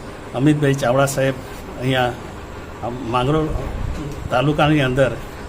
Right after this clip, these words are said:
વાકલ ગામે આવનાર છે, તો તેની અંદર તે દિવસે દર-, દરેકના જે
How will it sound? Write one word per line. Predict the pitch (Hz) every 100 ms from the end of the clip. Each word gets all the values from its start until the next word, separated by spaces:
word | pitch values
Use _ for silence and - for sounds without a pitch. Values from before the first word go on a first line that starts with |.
| -
વાકલ | 117 117 170
ગામે | 143 131 139 127 101 - - - - -
આવનાર | 117 139 175 151
છે, | - 110 101 - -
તો | 139
તેની | 135 143 160
અંદર | 135 131 139 120 - - - - - - - - -
તે | 160
દિવસે | 170 160 156 156 143 139 - - - - - - - - - - - - - - -
દર-, | 135 147 165
દરેકના | 131 143 170 160 165 175 180 - - - - - - - 131
જે | 156